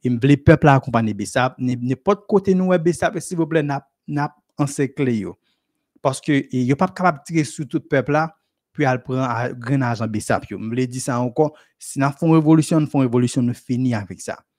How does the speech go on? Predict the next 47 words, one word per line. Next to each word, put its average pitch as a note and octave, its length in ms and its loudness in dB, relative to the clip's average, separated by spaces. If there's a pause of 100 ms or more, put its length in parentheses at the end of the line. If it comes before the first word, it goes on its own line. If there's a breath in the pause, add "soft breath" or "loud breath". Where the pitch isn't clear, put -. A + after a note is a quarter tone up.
(320)
M A#2 80 -10
konnen C3 240 -4
gen C3 140 -4
anpil C#3 180 0
moun C#3 160 4
k B2+ 80 0
ap - 140 -2
tan B2+ 140 0
email C3+ 280 -2
ki - 80 -20
pa A#2 80 -4
nan A#2+ 140 -6
revolisyon, A#2 480 -6 (260)
men C3 140 -6
m B2 60 -6
di B2+ 120 -4
konsa A#2+ 240 -2
ke B2 160 -6 (240)
peyi B2+ 380 0
a B2+ 80 -6 (260)
bezwen C3 400 0
nou. C3 160 4 (1500)
Ayiti C#3 560 -2
bezwen D#3+ 320 6
nou. B2+ 220 4 (260)
Ayiti A#2+ 320 -10
bezwen C#3+ 240 -4
dyaspora E3 480 0
yo, C3 80 2
tankou C#3+ 320 0
m, E3 220 0 (300 soft breath)
tankou C#3 280 -4
menm, C#3+ 240 -2
tankou B2+ 200 -6
fanmi, C3+ 340 -2
zanmi C3+ 320 0
yo, D3+ 100 4 (320 loud breath)
m C#3 140 -8
ap - 100 -18
mande C3 280 -4
nou C#3 200 -4
an B2+ 140 -8
nou B2+ 100 -6
menm A#2+ 160 -6
nou A#2+ 160 -8
ankouraje A#2+ 560 -6
besap. - 320 -4